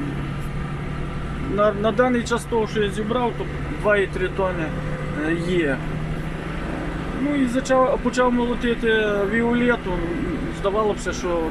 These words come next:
трошки краще, е, вона там сипить, то побачимо. Але, м, чи це залежить від сорту, чи то залежить від поля і так далі, тут не мо-, не можна говорити. Це не на одному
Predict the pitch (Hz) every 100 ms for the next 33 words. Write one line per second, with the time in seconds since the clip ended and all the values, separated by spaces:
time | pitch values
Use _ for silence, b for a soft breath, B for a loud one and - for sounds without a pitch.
0 | - 214 208 175 - 190 190 180 180 156
1 | - - - - - - 151 156 160 175
2 | 170 170 165 - 175 156 156 151 - -
3 | - - - - - 190 - 170 147 139
4 | 131 139 147 - 185 226 240 233 220 -
5 | - 185 202 247 - - 233 226 247 202
6 | 208 202 165 160 180 - 220 214 - 170
7 | - - 190 175 180 170 160 151 160 170
8 | 190 165 156 139 151 165 156 143 175 170
9 | 160 175 170 160 156 - - 165 190 185
10 | 160 156 165 165 156 151 180 180 175 180
11 | 185 185 190 180